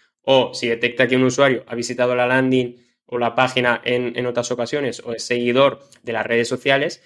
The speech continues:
pues primero va a enseñarle los anuncios a esta audiencia porque considera que ya están más abajo en el embudo de ventas, ya conocen la marca.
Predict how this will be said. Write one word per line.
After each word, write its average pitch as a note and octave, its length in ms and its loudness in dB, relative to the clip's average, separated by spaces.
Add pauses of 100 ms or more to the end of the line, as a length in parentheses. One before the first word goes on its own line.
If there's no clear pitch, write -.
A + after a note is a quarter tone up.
(120)
pues A#2+ 160 -6
primero B2+ 320 0
va C3 80 4
a - 20 4
enseñarle C3 440 2
los B2+ 180 0
anuncios C3 600 -6
a A#2 100 -6
esta A#2 180 -4
audiencia C#3 420 0
porque - 480 -8
considera C3 460 2
que C#3 300 -2 (260)
ya C3 240 4
están C3+ 320 0
más C3 380 -2
abajo C3+ 560 0
en C3 100 -4
el B2 120 -2
embudo A2+ 320 -4
de A2+ 80 -6
ventas, B2 340 -6
ya A#2+ 140 -4
conocen A#2+ 400 -4
la A2+ 100 -10
marca. B2+ 400 -6